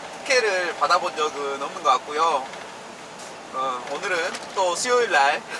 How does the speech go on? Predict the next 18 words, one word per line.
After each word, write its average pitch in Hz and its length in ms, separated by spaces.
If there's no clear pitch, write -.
<laughs> - 600
콜옵스 262 320
때는 180 500
또 156 80
혼적이 220 400
한번 160 220
도전해 165 360
봐야죠. 151 540
뭐 131 140
여러 170 220
개는 180 600
제가 143 680
제 - 120
스타일도 208 340
아니고 156 440
전에 160 160
말씀드렸죠. 151 800
독차짐, - 400